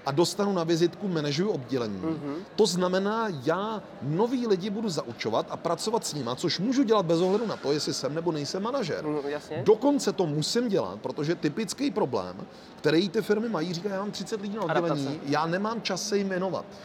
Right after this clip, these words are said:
Speaker 1: I tady ty vaše lídrovský poučky jsou krásný, ale jako já nemám čas řídit jenom sedm lidí, já jich mám třicet.“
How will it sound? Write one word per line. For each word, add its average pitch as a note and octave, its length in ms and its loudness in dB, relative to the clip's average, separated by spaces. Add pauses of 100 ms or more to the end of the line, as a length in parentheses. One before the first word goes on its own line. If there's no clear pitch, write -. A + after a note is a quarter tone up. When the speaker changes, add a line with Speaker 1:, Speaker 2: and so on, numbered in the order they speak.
(260)
Speaker 1:
I D#3 60 -4
tady G3+ 240 0
ty A#3 120 0
vaše G3+ 200 0
lídrovský G3 440 0
poučky F3 360 -2
jsou A#3 180 0
krásný, A#2 520 0 (440)
ale D3+ 160 4
jako F3 180 2
já A3+ 140 4
nemám B3+ 240 0
čas D3+ 160 0
řídit C#3+ 200 -4
jenom D3+ 160 0
sedm D3+ 300 2
lidí, B2 180 -2
já G2+ 60 -2
jich B2+ 100 -2
mám G3 120 -2
třicet.“ F#3 360 -4